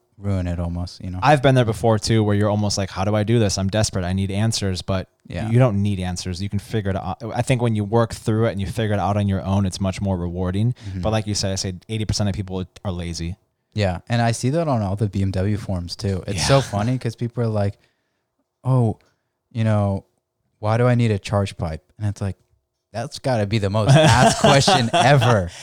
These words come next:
Speaker 2: You can
Speaker 1: Like,
Speaker 2: search it anywhere.
Speaker 1: literally,
Speaker 2: <laughs>
Speaker 1: that's gotta be the top. Like, there's gotta be a, a thing on Google that just pops up as soon as you search that.
Speaker 2: <laughs> Yeah,
Speaker 1: It's so
Speaker 2: I, I
Speaker 1: funny.
Speaker 2: don't get it. Dude, we have one minute left. You know, it's been twenty-eight minutes.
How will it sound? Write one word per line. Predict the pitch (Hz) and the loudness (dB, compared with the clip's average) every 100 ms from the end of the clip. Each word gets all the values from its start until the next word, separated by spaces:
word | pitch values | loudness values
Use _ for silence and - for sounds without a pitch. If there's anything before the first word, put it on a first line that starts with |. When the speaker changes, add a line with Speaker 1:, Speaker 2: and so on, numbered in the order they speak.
| - - - | -18 -10 0
Speaker 2:
You | 147 | 4
can | 123 | 4
Speaker 1:
Like, | 113 | 4
Speaker 2:
search | - 185 180 | 4 4 4
it | 170 - | 2 0
anywhere. | 160 147 147 123 110 127 | 2 4 6 6 6 6
Speaker 1:
literally, | 131 180 | 6 6
Speaker 2:
<laughs> | 175 | 6
Speaker 1:
that's | 135 143 | 6 4
gotta | - 131 151 | 4 6 6
be | 139 | 4
the | 123 | 0
top. | 101 - - 113 107 - _ - | 0 -4 0 2 2 0 _ -6
Like, | 101 - | -6 -2
there's | 117 113 | -2 2
gotta | 123 131 | 4 4
be | 131 | 2
a, | 110 101 _ _ | 0 -2 _ _
a | 107 | -10
thing | - 120 | -2 2
on | 104 95 | 2 2
Google | 113 104 95 | 2 2 0
that | 90 | -2
just | 107 95 | -4 -4
pops | - 101 - | -2 -2 -2
up | 95 85 | -4 -6
as | 92 | -6
soon | - - 117 | -4 0 2
as | 104 98 | 2 2
you | |
search | 104 107 139 - | 4 4 4 4
that. | - - - | 2 0 -8
Speaker 2:
<laughs> | _ _ - _ _ | _ _ -20 _ _
Yeah, | 104 95 90 | -8 -4 -2
Speaker 1:
It's | 98 | -2
so | - 107 | 2 2
Speaker 2:
I, | |
I | |
Speaker 1:
funny. | 90 95 90 | 0 -2 -2
Speaker 2:
don't | 90 | -4
get | 90 | -6
it. | 92 | -2
Dude, | 110 | 2
we | 135 | 4
have | 143 | 4
one | 113 127 | 4 6
minute | 123 110 | 4 4
left. | 104 95 | 2 2
You | 104 | 2
know, | |
it's | 110 | 2
been | - 104 | 2 -2
twenty-eight | - 107 104 | 0 0 2
minutes. | 101 120 131 - | 0 0 -2 -10